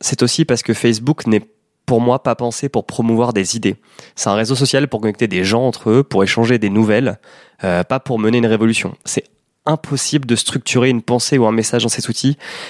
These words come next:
J'ai même pas été capable de trouver les communiqués de presse qui ont été envoyés au ministre et à la presse, qui étaient censés être un résumé de, euh, réflexion de différents groupes, porte-parole de groupes de Gilets jaunes. Donc au final,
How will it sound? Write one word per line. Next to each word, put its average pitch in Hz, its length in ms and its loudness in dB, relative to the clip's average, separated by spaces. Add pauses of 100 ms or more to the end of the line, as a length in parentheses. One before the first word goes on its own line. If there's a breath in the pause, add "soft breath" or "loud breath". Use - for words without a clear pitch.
J'ai - 140 0
même 123 180 2
pas 143 80 0
été 127 180 -2
capable 131 440 -4
de - 80 -4
trouver 117 300 -4
les 104 120 -2
communiqués 123 420 0
de - 80 -4
presse - 320 -6
qui - 80 -8
ont 101 60 -2
été 101 100 -2
envoyés 107 220 4
au 107 60 4
ministre 113 460 4
et 104 40 2
à 101 40 0
la 98 120 -2
presse, 131 280 -2
qui - 140 -16
étaient 110 160 -6
censés - 360 -2
être - 280 -2
un 104 100 2
résumé 110 600 2
de, 104 260 4 (500 loud breath)
euh, 95 960 -2
réflexion 120 600 -2 (400)
de 101 440 4
différents 110 340 2
groupes, 104 240 -12
porte-parole 113 480 -2
de 107 60 -2
groupes 107 200 -2
de 107 80 -2
Gilets 107 200 0
jaunes. 98 220 -4 (600 loud breath)
Donc 113 140 2
au 143 40 2
final, 131 540 -2